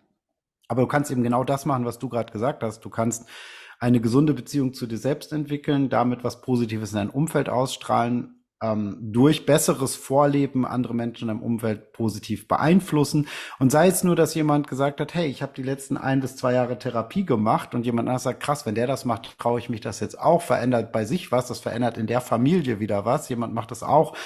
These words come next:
Und so kommen halt irgendwie Bausteine, dass es den Menschen sukzessive innerlich besser geht. Und nur so können wir eben auch in so ein neues individuelles Zeitalter eintreten,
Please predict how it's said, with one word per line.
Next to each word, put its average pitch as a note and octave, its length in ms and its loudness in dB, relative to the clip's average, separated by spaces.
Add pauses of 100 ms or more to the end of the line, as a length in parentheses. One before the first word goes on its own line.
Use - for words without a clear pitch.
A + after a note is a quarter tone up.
(280)
Und B2+ 120 4
so C#3+ 180 6
kommen D3+ 320 4
halt C#3+ 220 4
irgendwie D3 340 0
Bausteine, C3+ 720 0
dass - 260 -10
es - 140 -20
den A#2+ 180 2
Menschen B2+ 440 2
sukzessive B2 1000 0
innerlich C3 540 4
besser B2+ 340 0
geht. G#2 240 -6
Und A2 140 0
nur A2+ 160 2
so B2 180 0
können C3+ 320 0
wir C3 80 -2
eben A#2 240 -4
auch - 180 -6
in A2+ 140 -4
so A2+ 100 -4
ein A2+ 200 2
neues B2 420 2 (420)
individuelles B2+ 760 2
Zeitalter A#2 640 -4
eintreten, B2+ 800 -4